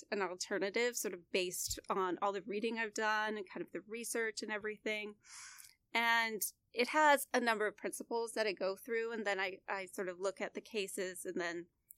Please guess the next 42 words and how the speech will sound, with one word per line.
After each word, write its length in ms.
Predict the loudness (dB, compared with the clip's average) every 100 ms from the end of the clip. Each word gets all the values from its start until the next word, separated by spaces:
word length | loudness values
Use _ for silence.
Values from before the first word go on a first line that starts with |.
| -4
show 320 | 2 4 4
where 340 | 4 2 0 -2
things 200 | -4 -4 -6
have 140 | -8
fallen 300 | -4 -4 -4
through 120 | -6
the 60 | -10
cracks 520 | -4 0 0 0 -6
and 160 | -6 -2
not. 440 | 0 0 0 -6 -14 -20 -20 _
But, 280 | 2 4 4 2
but 160 | 0
some 300 | 2 4 6
of 220 | 4 2
the, 500 | 0 2 2 0 -4 -4
the 100 | -4
tenets 580 | -4 -2 0 2 0 0
that 120 | 0
I 100 | 0
think 180 | -2 -4
might 240 | -2 -2 -2
be 120 | -4
interesting 560 | -2 -2 -2 0 -2
for, 280 | -2 -4 -6
for 140 | -6 -8
people 280 | -8 -10 -6
to 140 | -2
know 260 | -2 -2 -2
about, 520 | -2 -2 -2 -4 -8 _ -20 -20 -20 -6
um, 500 | -2 0 0 -2 -4 -4 _ _ _
is 480 | 4 6 6 4 0 -2
a 80 | 0
focus 560 | 2 2 2 -2 -2 -4
on 580 | 0 0 -2 -2 -4 -2
mutual 400 | -4 -4 -4 -6
pleasure 600 | -4 -2 -2 -2 -2 -4
and 140 | -6 -8
care 220 | -6 -6
for 120 | -6
the 100 | -10
self 480 | -6 -2 -2 -4 -10 -6
and 320 | 0 2 2